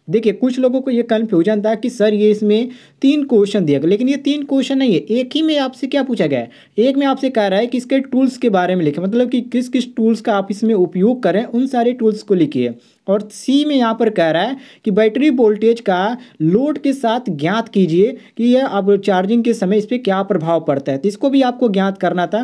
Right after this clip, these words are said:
तो ए, बी, सी ये आपका एक ही प्रयोग में हो जाएगा, ठीक है। तो इसमें कितने क्वेश्चन थे टोटल? इसमें आपको तीन क्वेश्चन देखने को मिल जाते हैं,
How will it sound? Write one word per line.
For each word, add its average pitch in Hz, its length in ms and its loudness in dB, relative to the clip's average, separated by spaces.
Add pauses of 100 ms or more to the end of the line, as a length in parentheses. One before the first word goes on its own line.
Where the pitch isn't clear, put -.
(140)
तो 240 160 0
ए, 226 200 0
बी, 247 180 0
सी 247 240 -2
ये 185 280 0
आपका - 280 -4
एक 220 260 -2
ही 277 80 2
प्रयोग 208 300 0
में 196 120 0
हो 170 100 0
जाएगा, 139 200 0
ठीक 247 180 -2
है। 320 80 -2
तो - 360 -12
इसमें 269 220 -2
कितने 285 280 -2
क्वेश्चन 262 380 0
थे 302 160 -2
टोटल? 254 380 0
इसमें 247 260 0
आपको 220 280 -2
तीन 262 240 0
क्वेश्चन 226 400 0
देखने 190 320 2
को 220 120 -2
मिल 196 160 2
जाते 170 240 0
हैं, 269 140 -2